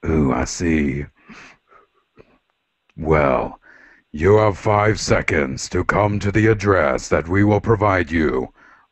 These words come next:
or Ben shall be destroyed.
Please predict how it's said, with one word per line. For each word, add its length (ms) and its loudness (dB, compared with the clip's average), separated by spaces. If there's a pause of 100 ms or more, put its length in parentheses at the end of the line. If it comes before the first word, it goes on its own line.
or 300 2
Ben 520 -2
shall 300 0
be 160 -2
destroyed. 840 -2